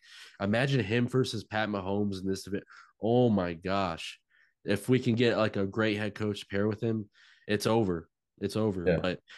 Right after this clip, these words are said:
Speaker 1: he's gonna be obviously the first overall pick, so it would take quite a bit to,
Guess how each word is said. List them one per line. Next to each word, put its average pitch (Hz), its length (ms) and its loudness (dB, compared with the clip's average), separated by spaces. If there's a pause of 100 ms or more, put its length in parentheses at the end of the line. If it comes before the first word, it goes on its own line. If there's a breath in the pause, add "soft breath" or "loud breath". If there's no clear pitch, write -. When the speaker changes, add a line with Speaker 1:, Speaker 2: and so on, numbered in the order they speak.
Speaker 1:
he's 123 280 4
gonna 113 180 2
be 110 220 4
obviously 101 420 0
the 92 80 0
first 98 300 -2
overall 92 300 0
pick, 92 280 -4
so 92 200 -2
it 104 100 2
would 98 120 2
take 98 280 -2 (520 loud breath)
quite 117 260 2
a 110 60 4
bit 98 240 2
to, 92 140 -6